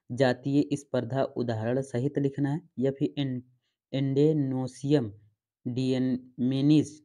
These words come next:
की कमी, ठीक, इन सभी पर जो भी आपको समझ में आता है, तीनों में से दो पर संक्षिप्त में टिप्पणी लिखना है, जो कि पाँच नंबर का क्वेश्चन है। अच्छे से इस पर टिप्पणी लिख दीजिएगा, कम से कम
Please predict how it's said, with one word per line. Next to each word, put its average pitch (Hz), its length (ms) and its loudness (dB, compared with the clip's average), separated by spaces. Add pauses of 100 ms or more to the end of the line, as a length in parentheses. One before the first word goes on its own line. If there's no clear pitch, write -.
की 147 120 2
कमी, 113 400 -2 (440)
ठीक, - 280 0
इन 135 160 2
सभी 135 320 -2
पर 147 200 2
जो 120 300 -2
भी 139 180 0
आपको 135 260 -4
समझ 117 260 -4
में 120 120 -2
आता 117 180 -4
है, 117 120 -4 (300)
तीनों 120 280 2
में 147 140 2
से 123 260 -4 (280)
दो 123 160 -2
पर 127 160 -4
संक्षिप्त 123 500 -6
में 120 140 0
टिप्पणी 117 420 -4
लिखना 123 280 -2
है, 139 100 -6 (580)
जो 120 140 -2
कि - 160 -10
पाँच 123 340 -2
नंबर 127 240 0
का 127 140 -4
क्वेश्चन 123 380 -4
है। 143 100 -8 (200)
अच्छे - 380 -4
से 127 340 -2 (420)
इस 117 180 -6
पर 127 220 0 (180)
टिप्पणी 123 340 -2
लिख 117 220 0
दीजिएगा, 120 460 0
कम 127 240 -4
से 123 140 -10
कम 139 200 -2